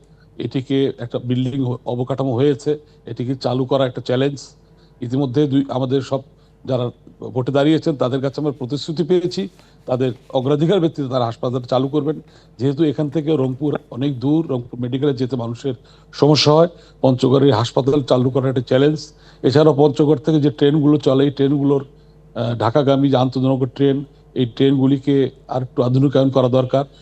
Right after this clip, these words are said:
এই ট্রেনগুলিতে পঞ্চগড় থেকে চট্টগ্রাম, পঞ্চগড় থেকে খুলনার ট্রেন ছাড়া জরুরি।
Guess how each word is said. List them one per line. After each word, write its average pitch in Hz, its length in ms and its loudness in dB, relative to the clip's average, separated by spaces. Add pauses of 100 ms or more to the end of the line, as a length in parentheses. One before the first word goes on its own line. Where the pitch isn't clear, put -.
(220)
এই 135 160 4
ট্রেনগুলিতে 139 920 2
পঞ্চগড় 135 420 0
থেকে 147 440 0
চট্টগ্রাম, 135 480 -2
পঞ্চগড় 131 480 -2
থেকে 143 200 -6
খুলনার 135 440 4 (400)
ট্রেন 131 220 2
ছাড়া 131 220 4
জরুরি। 135 420 2